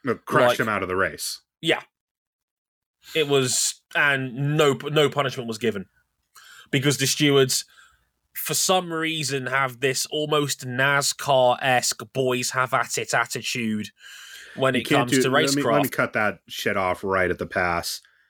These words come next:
Speaker 1: You can't do boys have at it in open wheel cars.
Speaker 2: No.
Speaker 1: 'Cause at some point, it doesn't matter how safe these cars are, at some point, someone is going to have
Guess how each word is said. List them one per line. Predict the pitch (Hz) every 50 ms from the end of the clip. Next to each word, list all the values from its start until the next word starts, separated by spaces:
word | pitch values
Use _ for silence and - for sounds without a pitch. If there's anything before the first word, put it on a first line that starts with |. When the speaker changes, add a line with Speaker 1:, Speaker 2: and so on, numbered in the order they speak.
| _ _ -
Speaker 1:
You | 127 -
can't | - 156 143 127 -
do | 123 110
boys | 98 107 107 104 95 -
have | 113 101 95 90
at | 92 92 87 87
it |
in | 87 87
open | 82 82 - 90 85
wheel | 82 78 78
cars. | - - 85 80 78 80 78 - - - _ _ _ -
Speaker 2:
No. | 143 135 117 98 95 - _ _ _ _ _ _ _ _ _ _ _ -
Speaker 1:
'Cause | 92 92
at | 92 101 -
some | - - 123 127 127 127 123
point, | 123 123 117 117 117 113 - _ _ _ _ _ _ _
it | 104 98
doesn't | 107 110 120 120
matter | 120 117 110 104
how | 107 104
safe | 98 - - 113 104 95 -
these | 107 101 90 -
cars | - 107 98 95 92 82 95
are, | 95 98 101 107 110 - - - - - -
at | 98 98 95
some | - - - 117 120 117
point, | - 117 104 101 104 - -
someone | - - - 113 107 107 107 101
is | 104 95 87
going | 101 101 98 98 92 85
to | - 101 85
have | - 101 95 92 90 90 90 87 82